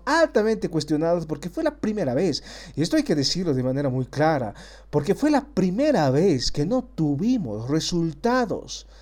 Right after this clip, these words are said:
de las elecciones la misma noche de las elecciones. La primera vez no teníamos un resultado claro.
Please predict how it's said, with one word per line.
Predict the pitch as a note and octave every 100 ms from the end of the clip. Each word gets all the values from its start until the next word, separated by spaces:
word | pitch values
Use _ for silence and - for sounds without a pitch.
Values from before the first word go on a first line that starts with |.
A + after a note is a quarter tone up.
| -
de | C#3 A#3+
las | B3+ -
elecciones | D#3+ C#3+ F#3 G3 F3
la | A3 A3
misma | A#3 D4 E4 D#4 B3+ G#3
noche | A#3 C#4 C4+ B3 A#3
de | A#3+ A#3+
las | A#3+ A3+
elecciones. | - A#3 A#3+ A#3 - C#4+ C4 F#3 - - -
La | F#3+
primera | A#3+ A3 G#3
vez | B3+ D4+ E3 - - -
no | G#3 D4+ C#4+
teníamos | A3 B3+ F#3+
un | G#3
resultado | E3+ D#3+ F#3 F3+
claro. | C4 A#3